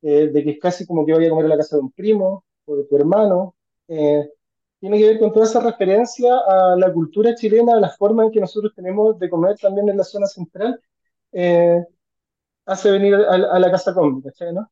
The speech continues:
Eh, eso es. Y aparte tenía una buena sanguchería, por lo tal que, que tiene una propuesta sanguchera, eh, rica, bonita, interesante, a buen precio. Eh, todas esas características van sumándose para que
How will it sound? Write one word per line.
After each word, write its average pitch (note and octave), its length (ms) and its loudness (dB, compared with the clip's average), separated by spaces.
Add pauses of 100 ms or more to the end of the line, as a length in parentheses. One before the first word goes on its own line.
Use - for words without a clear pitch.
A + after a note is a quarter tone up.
Eh, E3 300 -10
eso F#3 280 0
es. - 280 -6 (320)
Y E3+ 80 -4
aparte A3 300 2
tenía B3 220 2
una B3 100 4
buena A#3+ 200 4
sanguchería, G#3+ 580 -2
por E3+ 100 -4
lo F3+ 120 -2
tal G#3 200 0
que, G3+ 120 -14
que F3 140 -16
tiene G3+ 200 0
una A3 160 2
propuesta A3 460 0
sanguchera, A3 600 -2 (440)
eh, D#3+ 340 -2 (220)
rica, F#3 520 0
bonita, F#3 320 0
interesante, F#3+ 640 0
a F3 100 2
buen G#3 260 0
precio. G#3 520 0 (840)
Eh, D3+ 520 0
todas A#3 220 2
esas C4+ 140 -6
características A3+ 680 0
van B3 120 -2
sumándose A#3+ 560 -4
para G#3+ 240 2
que G3+ 260 2